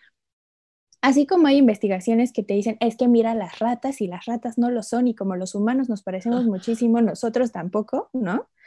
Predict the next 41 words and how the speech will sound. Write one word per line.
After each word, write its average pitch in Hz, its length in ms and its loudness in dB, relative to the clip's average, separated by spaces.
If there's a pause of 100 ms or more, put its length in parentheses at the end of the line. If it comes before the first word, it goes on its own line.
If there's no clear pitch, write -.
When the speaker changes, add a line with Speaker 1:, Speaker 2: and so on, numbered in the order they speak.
(320)
Speaker 2:
Ok. 220 260 -8 (200)
Speaker 1:
También 311 380 6
hay 359 200 6
otras 262 440 2
que 220 120 -2
te 220 120 -2
dicen, 226 480 2
"Sí". 269 340 2 (100)
Entonces, 269 640 2 (300)
yo 294 140 2
creo 415 160 2
que 330 80 2
tiene 277 220 2
muchísimo 214 640 0
más 220 220 -2
que 294 100 -4
ver 269 160 0
con 294 120 -2
una 320 180 -2
cuestión 226 380 0
de 262 100 2
relacionalidad 180 1040 -2
humana, 208 500 2 (400)
de 220 240 4
qué 262 100 6
Speaker 2:
Ujú. 285 60 6
Speaker 1:
estoy 349 300 0
eligiendo 208 840 0
y 269 120 2
por 277 240 2
qué 320 100 -4
estoy 359 280 -4
haciendo 247 320 0
esas 226 240 -6
promesas. 190 720 -6 (280)
Si 262 260 2
yo 320 100 2
estoy 466 240 2
haciendo 247 300 4
esas 233 220 -4
promesas 196 560 -2